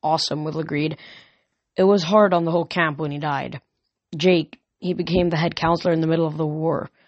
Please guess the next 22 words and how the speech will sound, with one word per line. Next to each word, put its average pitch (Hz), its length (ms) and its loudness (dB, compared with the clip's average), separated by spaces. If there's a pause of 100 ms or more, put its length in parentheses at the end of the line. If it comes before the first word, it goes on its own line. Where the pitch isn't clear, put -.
(320)
Same 196 240 2
as 190 100 2
I 214 200 4
did, 151 180 -4
actually. 156 560 -4 (480)
Jake 196 220 0
did 185 120 4
his 156 140 0
best, - 480 0
but 165 340 -4
he 170 180 -6
never 185 280 4
wanted 175 240 0
to - 80 -10
be 160 180 -2
a 156 60 -2
leader. 160 400 -6 (420)
He 180 220 -6
just 190 240 2
likes 180 180 4
building 170 520 0 (1200)
stuff. - 480 -6